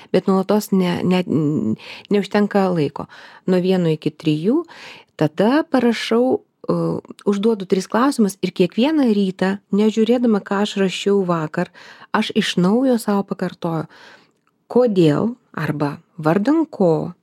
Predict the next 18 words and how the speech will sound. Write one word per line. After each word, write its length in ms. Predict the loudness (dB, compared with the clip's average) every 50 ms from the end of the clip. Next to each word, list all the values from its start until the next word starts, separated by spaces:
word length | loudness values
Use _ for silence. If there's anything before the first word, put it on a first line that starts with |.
| _ _ _ -4
dėl 280 | 0 2 2 2 2 0
ko 380 | -2 -2 0 2 2 2 0 -2 _ _ -2
aš 220 | 0 0 0 0
siekiu 320 | 0 0 0 2 0 -2 -2
to 80 | -2 -4
tikslo. 440 | -6 -6 -10 -12 -12 -14 -16 -16 -18 -18 _ _ _ _ _ _ _ _ _ _ _ -20 -20 -20 -18 -18 -18 -18 -20 -20 -8 _
Ir 160 | 0 0 0 0
kartais 440 | 0 0 0 2 2 0 0 0 0
tikslas, 640 | 0 -2 -2 0 2 2 2 2 0 -2 -4 -2
e, 460 | 0 0 2 2 0 0 0 0 -2 -4
keičiasi 560 | -2 -2 -2 0 -2 0 -2 -2 -2 -2 -4
ir 80 | -6 -2
tai 140 | 0 0 0 2
irgi 200 | 0 0 0 0
visiškai 440 | 0 0 -2 -4 -6 -6 -6 -4 -2
norma. 500 | 0 0 -2 -2 -4 -6 -6 -6 -8 -8 -12 -18 -20 -20 -20 -20 -20 -18 -18 -18 -18 -20 -20 -20 -20 _ _ -10 -4
Antras 460 | -2 0 0 2 2 0 0 -2 -2 -2
klausimas, 840 | -2 0 2 2 2 2 0 0 0 2 2 2 2 2 0 -4